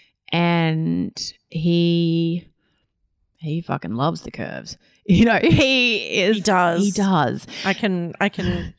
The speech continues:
Speaker 1: <gasps> He
Speaker 2: agree to that one.
Speaker 1: And he
Speaker 2: Yeah.
Speaker 1: loves the squishy bits. And he loves the soft touching and all those things. And that was definitely transformative for me to see somebody else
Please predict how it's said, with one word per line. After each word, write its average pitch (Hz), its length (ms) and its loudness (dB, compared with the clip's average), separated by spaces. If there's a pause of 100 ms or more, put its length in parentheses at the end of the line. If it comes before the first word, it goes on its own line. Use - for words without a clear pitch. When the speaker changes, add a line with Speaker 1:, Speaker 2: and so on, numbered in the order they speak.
(140)
Speaker 1:
<gasps> - 180 -20
He 196 140 -4
Speaker 2:
agree 185 260 0
to 170 120 -4
that 160 180 -2
one. 190 240 -2
Speaker 1:
And 190 100 2
he 233 60 4
Speaker 2:
Yeah. 220 80 0
Speaker 1:
loves 220 240 0
the 214 80 -2
squishy 226 440 0
bits. 185 380 -2 (440)
And 196 140 -2
he 196 100 0
loves 196 280 -4
the 208 140 -4
soft - 480 -4
touching 170 680 -4
and 160 80 0
all 156 140 -2
those - 240 -4
things. - 520 -12 (100)
And 196 420 0 (840)
that 269 140 2
was 294 140 4
definitely 226 380 0
transformative 196 580 -2
for 180 140 -6
me 180 600 0 (560)
to 190 140 -2
see 196 540 0
somebody 269 420 -4
else 277 640 -2